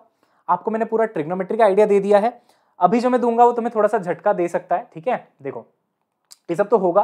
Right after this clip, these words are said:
अगली क्लास में होगा, ठीक है? आंसर देख के मत आ जाना, ठीक है? सब कराऊंगा। कॉमन फॉर्मूले, क्या ये फॉर्मूले आपको आते हैं? क्या आप पांचवी पास से तेज हैं?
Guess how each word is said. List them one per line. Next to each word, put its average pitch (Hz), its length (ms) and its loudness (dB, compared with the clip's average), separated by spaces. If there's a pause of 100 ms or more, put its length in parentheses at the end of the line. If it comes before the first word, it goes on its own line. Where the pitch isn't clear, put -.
(120)
अगली 175 220 -6
क्लास 160 260 0
में 165 80 -8
होगा, 151 180 -6
ठीक 147 200 -12
है? 175 160 -6 (420)
आंसर 143 280 -2
देख 160 200 -4
के 175 80 -4
मत 156 160 0
आ 139 80 2
जाना, 135 260 -8 (340)
ठीक 127 140 -12
है? 185 280 -6
सब - 140 -14
कराऊंगा। 127 440 -4 (1000)
कॉमन 269 360 6
फॉर्मूले, 131 520 -2 (400)
क्या 202 60 4
ये 220 140 -2
फॉर्मूले 220 320 -2
आपको 214 260 2
आते 202 240 4
हैं? 214 180 -6
क्या 196 120 0
आप 185 100 -2
पांचवी 196 260 -2
पास 180 220 0
से 196 80 -8
तेज 180 240 -2
हैं? 233 140 -12